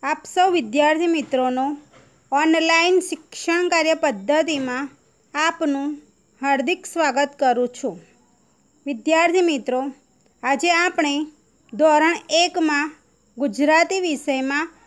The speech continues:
અભ્યાસ કરીશું. ગુજરાતી વિષયમાં પ્રકરણ પાંચ, પ્રકરણ પાંચનું નામ છે અમે સૌ, તેના વિશે આપણે અભ્યાસ કરીશું.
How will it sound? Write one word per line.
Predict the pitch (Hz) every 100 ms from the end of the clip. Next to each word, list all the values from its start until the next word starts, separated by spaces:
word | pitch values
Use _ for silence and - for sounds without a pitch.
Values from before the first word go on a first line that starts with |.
| _ 262
અભ્યાસ | 220 220 277 320 349 - _ _
કરીશું. | 269 247 240 - 190 165 _ _ _ _ _ _ _ _ 247
ગુજરાતી | 269 285 311 339 403
વિષયમાં | 359 269 277 269 269 285 320 _ _ _ _
પ્રકરણ | 294 294 - 320 330 302 - _ _ _ _
પાંચ, | 339 320 302 330 - _ _ _ _ -
પ્રકરણ | 285 294 339 359
પાંચનું | 339 302 285 277 302 370
નામ | 359 285 262
છે | 262 285 320 - _ _ _
અમે | 269 269 302 320
સૌ, | 320 370 330 285 330 - _ _ _
તેના | 285 269 302
વિશે | 311 277 339
આપણે | 294 277 285
અભ્યાસ | 214 247 254 339 415 - _ _ _ _
કરીશું. | 277 233 220 - 214